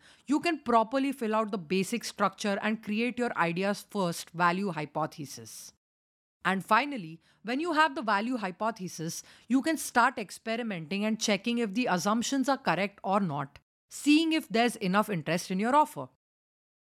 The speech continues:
During this process, it's more likely than not that you will have to run several hypotheses in order to draw valid conclusions.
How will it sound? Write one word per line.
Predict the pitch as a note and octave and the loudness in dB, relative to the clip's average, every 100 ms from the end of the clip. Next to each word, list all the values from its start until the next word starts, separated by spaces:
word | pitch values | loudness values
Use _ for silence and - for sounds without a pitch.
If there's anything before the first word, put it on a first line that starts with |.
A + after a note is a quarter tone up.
| _ _ F3+ | _ _ 4
During | E4 G#4+ G4 | 6 6 0
this | F#4 | -2
process, | - G#3 - D#3 D#3 - - - | 0 -2 0 -6 -8 -12 -16 -4
it's | C#4+ - | -2 2
more | A#3 C4 | 4 4
likely | B3+ G3+ F#3 A3 | 4 2 0 -2
than | A#3 A#3 G#3 | -2 -2 0
not | F3+ - - _ - | -2 -4 -10 _ 0
that | A#3+ A#3+ | 0 2
you | C4+ | 0
will | D4 D4+ | 0 0
have | C4 C4 | -2 -4
to | C#4 | -2
run | C4 D4+ | -2 -2
several | - - A3 G#3 D4+ D4+ | -8 0 2 4 2 2
hypotheses | G3+ F#3 F#3+ F#3+ G#3+ - D#3+ D#3 - - | 0 0 -4 -2 -4 -4 -8 -10 -14 -6
in | A#3 A3+ | 0 4
order | G#3+ A#3 | 6 4
to | B3 C4 | 2 0
draw | E3+ E3+ F#3+ | 2 2 2
valid | D3 D#3+ F3+ | 0 -2 -4
conclusions. | G3+ F3+ G3+ F#3+ - C3+ - - | -4 -4 -2 -2 -2 -6 -8 -14